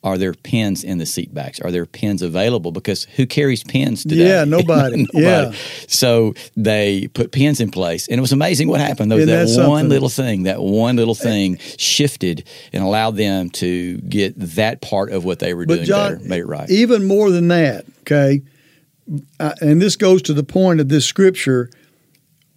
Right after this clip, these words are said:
Speaker 2: without those cards, you're not gonna be able to touch those people. And
Speaker 1: Exactly.
Speaker 2: those people, a percentage of them, you're gonna miss.
Speaker 1: Oh, a huge percentage
Speaker 2: Right.
Speaker 1: of them.
Speaker 2: But just by having that little fox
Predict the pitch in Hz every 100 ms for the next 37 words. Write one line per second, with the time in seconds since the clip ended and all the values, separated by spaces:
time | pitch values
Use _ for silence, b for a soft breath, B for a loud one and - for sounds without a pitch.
0 | _ _ _ 160 165 175 214 269 202 190
1 | 170 - 175 165 160 156 160 147 135 165
2 | 156 170 214 226 226 208 202 185 - 196
3 | 190 - 170 147 - 147 127 143 139 -
4 | 156 165 - - 214 - 202 185 - -
5 | - 160 139 165 139 233 254 226 170 165
6 | 165 170 165 165 143 b - 151 202 185
7 | 165 170 175 120 - - - 120 82 _
8 | _ _ - 95 82 165 151 - - 92
9 | 151 180 160 127 - B B B 170 196
10 | 165 143 220 277 262 - 180 202 165 196
11 | 220 214 190 170 165 165 196 247 240 -
12 | 226 220 196 - - - -